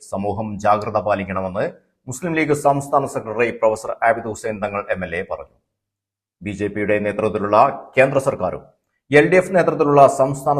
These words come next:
സർക്കാരും ഓരോ ദിവസം പിന്നിടുമ്പോഴും സാധാരണക്കാരന്റെ ജീവിതം പ്രയാസപ്പെടുത്തുന്നതിൽ മത്സരിക്കുകയാണെന്നും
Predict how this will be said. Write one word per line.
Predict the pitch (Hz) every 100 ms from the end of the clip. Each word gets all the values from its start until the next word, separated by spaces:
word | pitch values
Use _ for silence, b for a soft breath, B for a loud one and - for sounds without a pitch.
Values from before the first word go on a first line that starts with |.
| 143
സർക്കാരും | - - 107 - - _ _ _ _ _ _ _
ഓരോ | 101 123 127 95 123
ദിവസം | 123 139 127
പിന്നിടുമ്പോഴും | 127 123 120 117 120 117 117
സാധാരണക്കാരന്റെ | 117 123 127 127 123 120 120 113 120
ജീവിതം | 117 117 117
പ്രയാസപ്പെടുത്തുന്നതിൽ | 117 120 120 135 120 113 117 113 110 113
മത്സരിക്കുകയാണെന്നും | 117 117 147 - 127 117 107 113